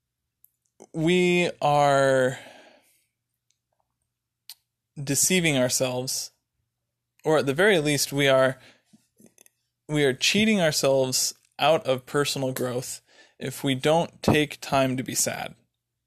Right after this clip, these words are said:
Because if we take time to be sad, if we take time to be angry, if we take time to,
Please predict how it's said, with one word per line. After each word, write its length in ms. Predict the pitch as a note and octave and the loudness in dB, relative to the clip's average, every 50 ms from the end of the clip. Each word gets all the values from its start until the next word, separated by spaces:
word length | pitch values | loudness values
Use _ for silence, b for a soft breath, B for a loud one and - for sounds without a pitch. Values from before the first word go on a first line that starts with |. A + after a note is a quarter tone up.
| _ _ _ _ _ _ _ _ _ _ _ _ _ _ _ _ _ _ _ _ _ _ - | _ _ _ _ _ _ _ _ _ _ _ _ _ _ _ _ _ _ _ _ _ _ -6
Because 240 | C#3 C3+ D3 C#3+ C#3 | -4 -2 0 0 -2
if 160 | C#3 C3+ - | -4 -4 -2
we 140 | E3 E3+ E3+ | -2 -2 -2
take 420 | - - - F3+ F#3+ G#3 G#3 - | -2 -2 0 2 2 0 -2 -6
time 340 | - - D#3+ D#3 D#3 D3+ D3 | -6 -2 0 2 2 2 0
to 60 | C#3 | -4
be 140 | C3 C3 C3 | -6 -6 -4
sad, 480 | - - - C3+ C3+ C3+ C3+ C3 C3+ - | -2 0 0 0 0 0 -4 -6 -6 -8
if 140 | C#3 C3+ - | -10 -8 -6
we 100 | C#3+ C#3 | -6 -4
take 300 | - - E3+ E3+ E3+ - | 0 0 0 0 0 -4
time 260 | - D3 C#3+ C#3+ C#3+ | -4 -2 -2 -2 -2
to 100 | C#3 - | -6 -8
be 220 | C3 C3+ C3 A#2+ - | -6 -6 -6 -4 0
angry, 460 | C#3+ C#3+ C#3 C3+ C3+ C3+ C3 C3 C3 | 0 0 0 0 -2 -2 -2 -4 -4
if 120 | C3 - | -6 -6
we 100 | C3+ C3+ | -6 -6
take 280 | - - D#3 D3+ D#3 - | -4 -2 -2 -2 -4 -4
time 440 | - - D3 C#3+ C#3+ C#3+ C#3 C#3 C3+ | -4 -2 -2 0 0 -2 -4 -6 -8
to, 500 | - - - C#3 C3+ C3+ C3+ C3+ C3+ | -8 -6 -4 -4 -2 -2 -4 -6 -8